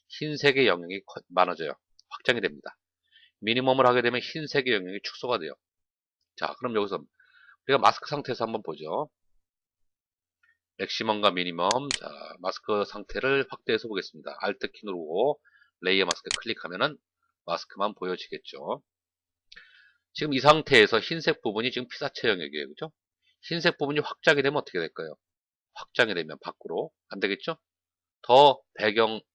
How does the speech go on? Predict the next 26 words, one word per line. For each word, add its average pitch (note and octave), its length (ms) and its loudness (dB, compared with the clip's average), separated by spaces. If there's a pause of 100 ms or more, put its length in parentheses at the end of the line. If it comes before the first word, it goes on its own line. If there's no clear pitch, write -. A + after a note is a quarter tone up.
(540)
경계선 A#2 440 -4
부분이 A2+ 420 -4 (460)
배경 G#2+ 380 2
색상이 G#2+ 380 -8
더 F#2 220 0
두드러지겠죠. F2+ 600 -4
더 F#2+ 140 -12
두꺼워지겠죠. F#2 640 -2
그죠? A#2 180 -10 (300)
그래서 E2+ 220 -4 (500)
흰색 F3+ 280 0
부분이 C#3+ 260 0
축소가 E3 360 4
돼요. E2+ 260 2 (280)
돼야 A#2 200 6
돼요. G2+ 220 0 (600)
흰색 D#3+ 360 -2
부분이 D3 240 -4
축소가 C3+ 440 2
되어진다는 A2+ 540 2
얘기는 A#2 300 -2 (420)
검은색 D3+ 520 0
부분이 A2+ 300 -6
확장이 C#3 380 -4
된다는 G#2 280 -2
얘기입니다. D2 400 -12